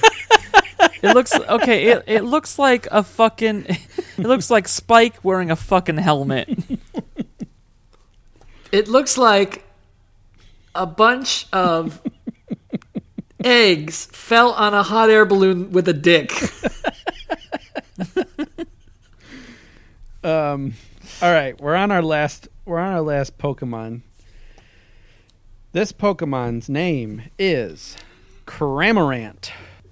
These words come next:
Speaker 1: Cramorant. That, that feels almost familiar to the mouth.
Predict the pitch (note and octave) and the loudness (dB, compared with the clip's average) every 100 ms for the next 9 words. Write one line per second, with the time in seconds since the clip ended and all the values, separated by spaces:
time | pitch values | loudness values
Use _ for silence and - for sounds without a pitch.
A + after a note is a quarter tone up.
0 | _ - - - A3+ B3 A#3+ G3 E3+ D3+ | _ -14 -12 -4 -2 0 2 2 0 -4
1 | C#3 - - - - - - - _ _ | -8 -8 -8 -10 -16 -20 -20 -20 _ _
2 | _ - _ F#3 F3+ - - _ F3+ F3 | _ -20 _ -2 -2 -4 -20 _ -4 -4
3 | - - - _ _ _ _ _ _ _ | -6 -20 -20 _ _ _ _ _ _ _
4 | - - - - F#3+ G3 F3+ - F3+ F3 | -20 -20 -20 -12 -4 -4 -4 -6 -4 -4
5 | F3 D#3+ - D#3+ D#3 F3+ F3 C#3 C#3+ C3 | -4 -6 -8 -8 -6 -4 -4 -6 -10 -12
6 | C3 C#3 C3+ A#2+ - | -12 -10 -10 -12 -16